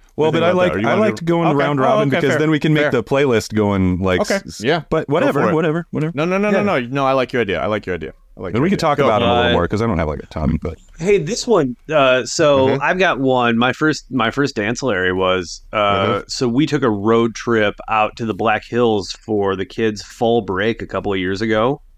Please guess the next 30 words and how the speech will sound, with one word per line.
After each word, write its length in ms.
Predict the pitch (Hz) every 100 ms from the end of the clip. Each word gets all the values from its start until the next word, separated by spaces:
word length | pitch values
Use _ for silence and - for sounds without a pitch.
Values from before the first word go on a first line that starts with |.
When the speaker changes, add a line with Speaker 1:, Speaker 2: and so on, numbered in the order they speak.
| _
Speaker 1:
Mm-hmm. 400 | 104 101 92 80
Speaker 2:
Yeah. 180 | 82 82 - - - -
Speaker 3:
Uh, 380 | 95 95 90 90 -
which 220 | 170 185
was 120 | 143
great 220 | 143 175
because 200 | 127 117
it 40 | 117
was 140 | 101
right 320 | 101 113 127
after, 400 | 131 120 120 127
it 140 | 110 127
was, 120 | 113
like, 200 | 123 113
a 100 | 117
week 260 | 107 123 135
after 300 | 107 101 123
tour 340 | - 113 107
season 380 | 104 127 113 120
has 160 | 117 120
en-, 160 | 120 -
had 240 | - 120
ended. 340 | 120 127 143 - _ _ _ _
So 280 | - 135 117
it 160 | 123 151
was 180 | 139
just 260 | 98 123 113 107 -
dead 460 | 98 92 87 78 - -
out 240 | 92 87
there, 240 | 92 76